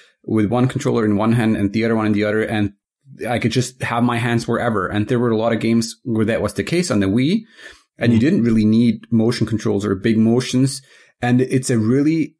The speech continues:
Speaker 1: uh, uh, um, relaxing way to play games, uh,
Speaker 2: Mm.
Speaker 1: without having to have your hands, like, cramped together in front of you like that.
Speaker 2: Yeah.
Speaker 1: And that I found was a really underrated aspect of the Wii at the time, because there were games like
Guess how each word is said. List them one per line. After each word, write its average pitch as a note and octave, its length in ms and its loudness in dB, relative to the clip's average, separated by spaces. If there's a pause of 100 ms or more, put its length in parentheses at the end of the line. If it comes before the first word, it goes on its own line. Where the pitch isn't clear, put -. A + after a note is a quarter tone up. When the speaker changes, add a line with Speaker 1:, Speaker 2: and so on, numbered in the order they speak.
Speaker 1:
uh, B2 40 0
uh, A2 360 -2
um, G2+ 520 -2
relaxing A#2 680 0
way G#2+ 100 0
to G2 80 -2
play A2 300 -2
games, B2+ 580 -2 (520)
uh, A2 180 -2
Speaker 2:
Mm. G2+ 60 0
Speaker 1:
without C3+ 200 0
having C#3+ 200 0
to A#2+ 60 0
have B2+ 360 -4
your A#2+ 220 0
hands, C#3 600 -4
like, A2+ 180 -2
cramped B2+ 340 -2
together A#2 300 0
in G#2 80 -2
front B2 240 -2
of G#2+ 60 -2
you G2+ 120 -2
like E2+ 180 -4
that. G2 240 -4 (540)
Speaker 2:
Yeah. A2 140 0
Speaker 1:
And G#2+ 80 0
that A3 240 -4
I F#3 80 -2
found F3+ 420 -2
was C3+ 140 0
a C#3 60 2
really D3 220 0
underrated C3+ 420 0
aspect G#2+ 500 -4
of G#2+ 120 -4
the G#2+ 80 0
Wii G2 200 0
at G2 120 -4
the F#2+ 60 -12
time, F#2 360 -2
because A2 460 -2
there B2+ 160 0
were A#2+ 140 2
games C3+ 480 0
like - 220 -6